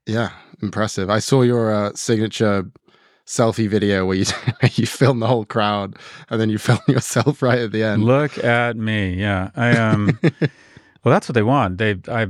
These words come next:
Speaker 2: remember reading that you get much greater engagement when you have yourself in, and which foots well to my narcissism. Anyways,
Speaker 1: Is that actually why you did that?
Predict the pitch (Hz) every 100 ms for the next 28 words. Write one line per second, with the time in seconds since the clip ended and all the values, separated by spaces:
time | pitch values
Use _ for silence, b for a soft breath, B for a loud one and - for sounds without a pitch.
0 | 98 - 113 110 113 98 104 113 104 92
1 | 95 95 98 101 101 - 101 98 92 101
2 | 98 101 92 - 101 92 101 98 90 -
3 | 104 98 - 110 95 - 104 98 95 98
4 | - - _ _ - 127 - 113 104 98
5 | 98 95 104 - 110 117 95 104 131 120
6 | 113 127 190 165 151 170 151 143 135 139
7 | 170 180